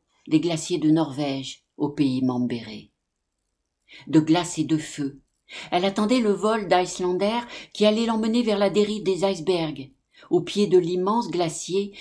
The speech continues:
que les flammes du volcan morcelaient et faisaient fondre sur les vagues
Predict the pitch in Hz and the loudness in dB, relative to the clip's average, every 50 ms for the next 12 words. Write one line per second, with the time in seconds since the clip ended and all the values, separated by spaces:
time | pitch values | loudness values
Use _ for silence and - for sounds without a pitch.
0 | - - - - - 190 190 190 196 - 226 233 226 196 170 175 156 185 175 156 | -20 -20 -8 -2 0 0 0 0 -2 -2 -2 -2 0 0 0 0 0 0 0 0
1 | - 202 190 185 185 170 156 - - - 180 160 151 151 147 147 - _ _ _ | -2 -2 -2 0 0 -2 -4 -6 -8 -4 0 0 0 0 -2 -6 -14 _ _ _
2 | _ - - 160 160 185 180 156 175 160 - - 165 160 160 151 151 156 - - | _ -6 -6 -4 -2 -2 -2 -2 -2 -4 -2 0 2 2 2 2 0 -4 -6 -2
3 | 156 160 156 143 127 147 143 139 135 - - | 0 2 2 2 0 0 -2 -2 -4 -8 -14